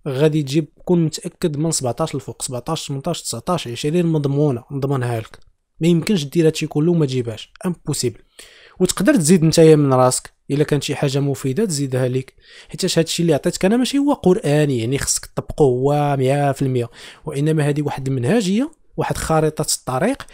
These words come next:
الا مشيتي عليها غتوصلك. الا ما نفعتكش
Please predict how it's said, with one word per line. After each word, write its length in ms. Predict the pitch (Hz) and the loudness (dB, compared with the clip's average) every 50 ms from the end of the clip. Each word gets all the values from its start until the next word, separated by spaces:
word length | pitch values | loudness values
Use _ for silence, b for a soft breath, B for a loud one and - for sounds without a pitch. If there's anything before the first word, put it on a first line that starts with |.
| B B B B - | B B B B -2
الا 140 | 156 214 269 | 0 0 0
مشيتي 340 | 247 - 233 196 - 202 180 | 0 -2 -4 0 2 2 4
عليها 280 | 180 208 220 220 254 | 4 4 4 4 2
غتوصلك. 680 | 262 202 202 - 160 143 - - - 120 107 - - - _ _ - | 2 0 0 0 0 0 2 0 0 -2 -4 -10 -14 -20 _ _ 0
الا 180 | 160 180 208 | 4 6 6
ما 100 | 214 220 | 8 8
نفعتكش 600 | 214 190 - - 180 208 - 285 - - - - | 6 6 4 4 2 2 2 0 -4 -4 -6 -8